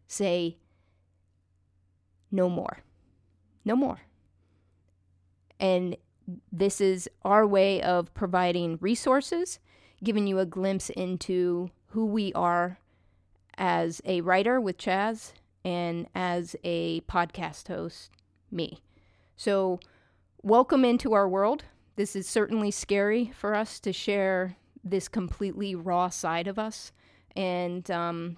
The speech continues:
for the most part, unfiltered. So we hope you enjoy it. Our intent is not to in-, offend anyone, but our intent is certainly to be disruptive.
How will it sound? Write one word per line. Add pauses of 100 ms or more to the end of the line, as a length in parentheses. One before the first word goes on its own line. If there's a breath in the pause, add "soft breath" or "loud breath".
for
the
most
part,
unfiltered. (460 soft breath)
So
we
hope
you
enjoy
it. (320)
Our
intent
is
not
to
in-, (140)
offend
anyone, (840 soft breath)
but
our
intent
is
certainly
to (580)
be
disruptive.